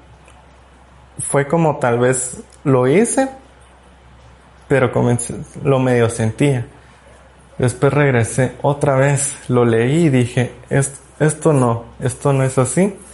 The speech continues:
Y reformulás, y ahí comenzás a sentirlo un poco más.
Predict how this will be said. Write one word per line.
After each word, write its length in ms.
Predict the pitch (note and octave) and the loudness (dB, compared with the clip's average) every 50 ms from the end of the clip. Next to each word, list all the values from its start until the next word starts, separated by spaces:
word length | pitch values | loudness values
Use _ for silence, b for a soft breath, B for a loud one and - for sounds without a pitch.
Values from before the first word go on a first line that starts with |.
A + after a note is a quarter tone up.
| B B B B B B B B - - | B B B B B B B B -4 0
Y 240 | D3 D3+ D#3+ E3 D#3+ | 2 2 2 2 0
reformulás, 1040 | D3+ C#3+ C3 A#2+ A2+ - B2 A#2 A#2+ A2+ A2 G#2+ G#2+ A#2 B2 B2 A#2 - - - - | 0 0 0 0 0 0 0 0 0 0 0 0 0 0 0 -2 -2 -4 -10 -14 -8
y 80 | - B2 | -4 -2
ahí 140 | A#2+ A#2+ B2 | -2 -2 0
comenzás 520 | - D3 C#3+ C3+ B2 A#2 - C3+ B2+ - | 0 0 2 2 2 0 0 -2 -2 -2
a 60 | C#3 | -4
sentirlo 440 | C3+ - C3+ B2+ A#2+ - B2 B2 B2+ | -2 -2 -2 -2 -2 -2 -2 -2 -2
un 80 | B2 A#2+ | -4 -2
poco 260 | - B2 A#2+ - A#2 | -2 -4 -2 -2 -4
más. 260 | A2+ A#2+ A#2 A#2 - | -4 -4 -6 -8 -10